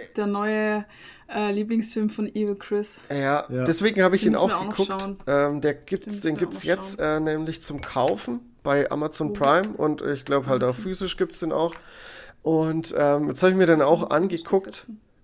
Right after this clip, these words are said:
Speaker 2: und, ähm, also über die Story, die Story lässt sich ganz schwer zusammenfassen, weil eigentlich erzählt der G-, Film die Geschichte des Films.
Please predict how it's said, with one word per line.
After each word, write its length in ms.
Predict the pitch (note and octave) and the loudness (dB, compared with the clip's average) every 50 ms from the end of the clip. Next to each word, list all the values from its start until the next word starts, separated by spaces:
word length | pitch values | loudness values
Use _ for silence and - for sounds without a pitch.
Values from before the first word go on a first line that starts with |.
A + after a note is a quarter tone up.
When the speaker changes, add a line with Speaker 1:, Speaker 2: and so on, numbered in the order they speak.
| _ _ - | _ _ -2
Speaker 2:
und, 500 | D3 C#3 C#3 C#3 D3 D3 C#3 - - - | 0 0 2 2 0 -2 -4 -6 -6 -2
ähm, 520 | - C3 C3 C3 C3 B2+ C3 C3 C3+ - - - _ _ _ - - - - - - - - - | 2 4 4 4 4 2 0 -4 -6 -8 -10 -18 _ _ _ -20 -20 -20 -20 -20 -20 -18 -10 -6
also 180 | A#2+ - F#3 | -2 0 2
über 80 | F3 F#3 | 2 2
die 40 | F3 | 2
Story, 460 | - - - - C#3+ D#3+ A3+ B3 A3 | 2 0 2 2 2 2 2 2 2
die 120 | E3+ F3 E3 | 2 0 0
Story 320 | - - - E3+ F#3+ G#3 | 0 2 2 4 4 4
lässt 200 | F#3 F3 F#3+ - | 4 2 0 0
sich 180 | - B2+ - - | 0 -2 -2 0
ganz 280 | - C#3 E3 G#3+ G#3 - | 0 0 0 0 -2 -2
schwer 220 | - F3 F3+ F#3 | 2 2 2 2
zusammenfassen, 880 | - - D#3 - - D3 D#3+ G3+ G#3 F#3+ - - C#3+ D3 D#3 - F#3+ E3 | 0 -2 -2 0 0 0 0 0 -2 -2 0 0 0 0 2 0 -2 2
weil 140 | D#3 D3+ C3+ - | 2 2 2 4
eigentlich 560 | - D3+ F3+ G#3 G#3+ G#3 F#3+ G#3+ G#3 - - | 4 4 2 2 2 0 -2 -2 -4 -2 -4
erzählt 460 | D#3+ D#3+ - - - D#3+ E3+ F#3+ F#3 | -4 -2 0 4 4 6 6 6 4
der 100 | F3 D#3 | 2 0
G-, 120 | D#3 - - - - | 0 -4 -16 -16 -14
Film 580 | - - - - G3 G3+ G3+ F#3+ G3 G#3 G#3 G#3 - - - - - - - | -12 -10 -4 0 2 4 4 4 4 2 -2 -6 -10 -20 -20 -20 -16 -8 -8
die 80 | E3+ C#3+ | -6 0
Geschichte 760 | D#3 E3+ - - - G#3+ G#3 G#3 - - F#3 F#3 F#3 F#3 F3+ - - _ - - | 2 4 4 6 4 4 2 2 2 2 4 4 4 2 0 -6 -18 _ 4 4
des 180 | F#3 F#3 - | 6 6 6
Films. 540 | - - D#3+ C#3+ B2+ B2+ B2 B2 - - - | 2 4 4 4 4 4 2 -2 -4 -4 -8